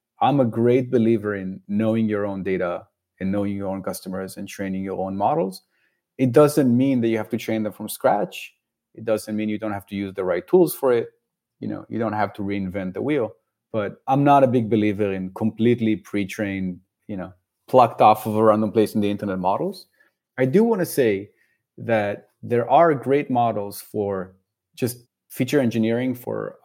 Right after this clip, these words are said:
uh, objects that don't cha-, don't change so much. So we have language models like bert and so on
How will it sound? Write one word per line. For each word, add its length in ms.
uh, 360
objects 440
that 100
don't 180
cha-, 260
don't 220
change 320
so 140
much. 320
So 100
we 140
have 240
language 420
models 400
like 220
bert 260
and 120
so 200
on 240